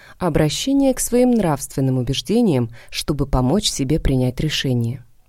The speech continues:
Моментальные или долгосрочные реакции на эту эмоцию. Неопрятный вид, волосы в беспорядке, мятая одежда и так далее.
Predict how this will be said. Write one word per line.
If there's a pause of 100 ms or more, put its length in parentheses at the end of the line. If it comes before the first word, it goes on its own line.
(640)
Моментальные
или
долгосрочные
реакции
на
эту
эмоцию. (920)
Неопрятный
вид, (500)
волосы
в
беспорядке,
мятая
одежда
и
так
далее.